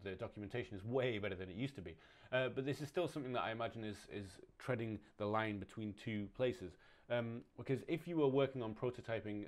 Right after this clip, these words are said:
uh, an embedded device for industry, then this is kind of a very feature-rich and very small board, which comes with Wi-Fi on board. And as you can see, it comes with a Wi-Fi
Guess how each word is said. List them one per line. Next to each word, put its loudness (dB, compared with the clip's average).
uh, 0
an -4
embedded -2
device 0
for -2
industry, 0
then -4
this -2
is -8
kind -6
of -4
a -4
very 0
feature-rich -6
and -6
very -2
small -4
board, -2
which -6
comes 2
with -2
Wi-Fi 4
on 0
board. 0
And -4
as -4
you -4
can -10
see, -4
it -14
comes -8
with -2
a -2
Wi-Fi -4